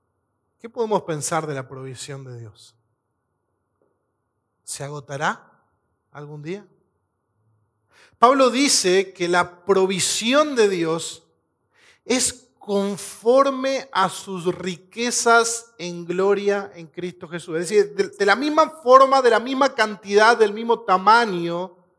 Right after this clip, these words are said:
que las riquezas en gloria en Cristo Jesús. Eso es como preguntar si un cuentagotas,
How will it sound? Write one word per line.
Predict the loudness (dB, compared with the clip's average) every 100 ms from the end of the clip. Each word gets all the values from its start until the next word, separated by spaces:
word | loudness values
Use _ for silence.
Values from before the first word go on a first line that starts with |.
| _ _ _ _ _
que | -4
las | -4 -2
riquezas | -6 0 0 2 -2 -4
en | -8
gloria | -6 -4 -2 -4
en | -8
Cristo | -12 -14 -14 -20
Jesús. | -20 -20 -20 _ _ _ _ _ _ _ _ _ _ _ _ _ -8
Eso | -4
es | -4
como | -2 0 2
preguntar | 2 0 0 -2 4 6 6 4 -2 _ _ _ _ _
si | -4 -2 0
un | -2 -4
cuentagotas, | -2 2 2 2 0 6 6 6 2 0 -2 -6 -8 -12